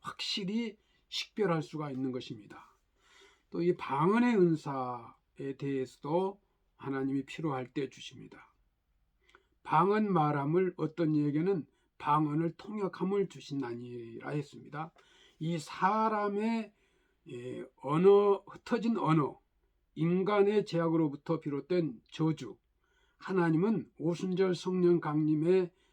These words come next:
축복의 한 증거로 말을 통일시켜 주십니다. 사도들이 말을 할 때 그곳에 모인 각기 다른 지방의 사람들이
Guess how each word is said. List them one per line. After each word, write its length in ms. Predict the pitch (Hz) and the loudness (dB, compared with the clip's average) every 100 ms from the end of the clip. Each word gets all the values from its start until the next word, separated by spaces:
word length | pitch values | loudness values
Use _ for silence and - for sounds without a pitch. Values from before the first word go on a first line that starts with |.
| _ | _
축복의 440 | - - - 196 165 | -20 -16 -4 -2 0
한 160 | 160 | 0
증거로 640 | 143 143 127 135 165 170 - _ _ _ _ _ _ | 0 -2 -2 0 0 0 -4 _ _ _ _ _ _
말을 640 | 127 123 143 180 185 208 190 | -6 4 6 6 2 0 -6
통일시켜 760 | - - 226 247 233 175 - 185 | -14 -4 0 2 0 -4 -4 -4
주십니다. 500 | 151 - 131 113 - - _ _ _ _ _ _ | -4 -10 -12 -12 -18 -20 _ _ _ _ _ _
사도들이 640 | - - 202 202 190 190 | -10 -4 2 4 4 6
말을 400 | 175 147 156 151 | 4 2 0 0
할 180 | 139 123 | -2 -4
때 340 | - 185 214 214 _ _ _ | -4 -4 -4 -12 _ _ _
그곳에 440 | - 160 180 185 170 | -6 0 2 2 0
모인 460 | 160 160 160 160 | 2 2 2 2
각기 520 | - 180 - - 226 | -2 -10 -12 -4 -2
다른 360 | 196 165 180 180 | -2 -2 0 0
지방의 640 | - 160 160 156 170 160 - _ _ | -2 -2 2 2 2 0 -8 _ _
사람들이 880 | - - 143 135 120 127 170 208 180 | -18 -8 -6 -6 -8 -4 -2 -2 -4